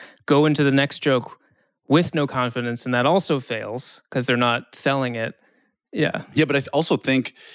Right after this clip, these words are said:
Speaker 2: you just said for a new comedian, I think that still can happen,
Speaker 1: Still
Speaker 2: though.
Speaker 1: happens.
Speaker 2: Even with, like, although we are still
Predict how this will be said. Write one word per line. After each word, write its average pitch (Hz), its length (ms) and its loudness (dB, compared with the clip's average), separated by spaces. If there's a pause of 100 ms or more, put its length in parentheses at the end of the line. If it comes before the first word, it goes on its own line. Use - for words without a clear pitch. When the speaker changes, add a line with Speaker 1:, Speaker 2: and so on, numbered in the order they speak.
Speaker 2:
you 113 120 4
just 131 180 4
said 104 320 0 (260)
for - 180 2
a 104 40 6
new 104 200 6
comedian, 104 440 4
I 110 120 0
think 143 200 -2
that 98 160 -2
still 107 360 2
can 101 180 0
happen, 143 280 0
Speaker 1:
Still 269 200 2
Speaker 2:
though. 190 60 2
Speaker 1:
happens. 147 340 -6 (200)
Speaker 2:
Even 135 280 2
with, 123 180 -2
like, - 140 -8
although 123 320 2
we 110 180 2
are 143 140 4
still 101 300 0